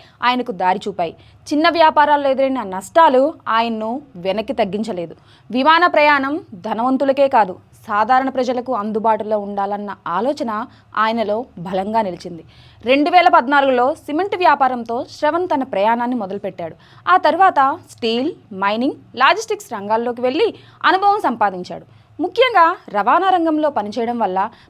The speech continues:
ప్రయాణ సమస్యలు ఆయనకు దగ్గరగా కనిపించాయి. అదే అనుభవం విమానయానం వైపు ఆయన దృష్టిని మళ్లించింది.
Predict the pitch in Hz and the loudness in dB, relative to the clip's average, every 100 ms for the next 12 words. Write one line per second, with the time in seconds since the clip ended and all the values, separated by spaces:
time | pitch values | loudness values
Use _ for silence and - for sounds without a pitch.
0 | - 247 269 359 392 359 339 339 311 269 | 2 4 4 2 0 0 0 -2 0 0
1 | 240 233 285 359 196 180 214 214 240 220 | 0 -4 -6 -6 -6 -4 -2 0 -2 -2
2 | 190 190 180 170 - _ - 208 226 339 | -6 -10 -10 -10 -14 _ 0 2 4 4
3 | 339 294 262 233 262 285 190 196 233 269 | 4 4 2 2 0 -6 -10 -2 0 0
4 | 269 247 233 208 208 381 - _ 208 214 | 0 -2 -2 -4 -4 -8 -10 _ -8 -8
5 | 208 165 202 226 254 220 202 202 190 175 | -8 -10 -12 -6 -4 -2 -6 -8 -10 -12